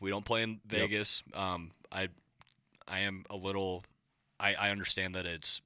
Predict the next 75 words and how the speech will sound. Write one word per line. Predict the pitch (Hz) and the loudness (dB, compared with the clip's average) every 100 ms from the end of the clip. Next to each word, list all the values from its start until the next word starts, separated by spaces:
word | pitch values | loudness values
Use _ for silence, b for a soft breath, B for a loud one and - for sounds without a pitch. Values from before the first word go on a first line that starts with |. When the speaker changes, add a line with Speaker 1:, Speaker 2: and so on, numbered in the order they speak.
| - | -4
Speaker 1:
there | 92 90 | 0 0
because | 87 92 85 | -2 -4 -4
they | 90 | -2
do | 90 92 | -2 -4
have | 87 92 90 | -2 -2 -2
the | |
facilities | 85 90 - 90 87 87 | -6 -2 0 0 0 -2
for | - 90 90 | -2 -2 -4
it, | 95 | -2
but, | 87 | 0
Speaker 2:
Mm-hmm. | 104 101 b b - | 0 -2 b b -14
Speaker 1:
you | 92 | -8
know, | 85 | -4
I, | 87 82 | -4 -2
I | 90 | -4
would | 87 85 | -4 -4
like | 82 - | -2 -2
a | |
little | 82 82 82 78 | -4 -4 -6 -8
bit | 87 | -8
of | 85 80 | -8 -8
a | |
rotation | 80 80 - 82 - 78 80 - | -6 -6 -4 -4 -4 -6 -10 -10
with | 80 | -8
it, | 76 | -8
but | 80 - - | -10 -12 -6
Speaker 2:
No, | 95 | -2
Speaker 1:
yeah, | |
I | - | -2
Speaker 2:
I, | 95 | 0
Speaker 1:
think | 98 | -2
it's | - | 0
Speaker 2:
I, | 104 | 2
Speaker 1:
a | |
Speaker 2:
I | |
Speaker 1:
little | 95 - | 2 0
Speaker 2:
li-, | |
I | 95 | 0
like | 82 | 0
Speaker 1:
unfair. | 85 | 0
Speaker 2:
going | 90 | -2
to | 87 | 0
Speaker 1:
I, | 90 | 2
Speaker 2:
Vegas | 90 | 2
Speaker 1:
I | 110 | 2
do | 95 | 2
Speaker 2:
every | |
Speaker 1:
like | 85 | 0
Speaker 2:
March. | 87 76 | 0 -2
Speaker 1:
going | - | -4
to | - | -6
Ve-, | |
yeah, | 73 | -6
I | 71 | -2
Speaker 2:
Come | 92 | -2
Speaker 1:
do. | |
Speaker 2:
on, | 82 | -4
man. | 82 85 - | -6 -8 -4
Speaker 1:
No, | 92 | 0
I | 78 | 0
do, | 78 67 | -2 -8
but, | - 82 | -4 -2
Speaker 2:
Come | 73 - B B | -2 -8 B B
on. | - 98 85 73 | -2 2 2 0
Speaker 1:
um, | 69 - - | -6 -18 -6
it | 110 | -2
would | 104 | 0
be | 98 | 0
cool | 110 95 | 0 2
to | 90 | 4
see | 101 | 4
a | 92 | 2
little | 92 87 | -2 2
similar | - 101 87 | 2 2 0
setup | 82 87 82 80 | 2 2 0 -4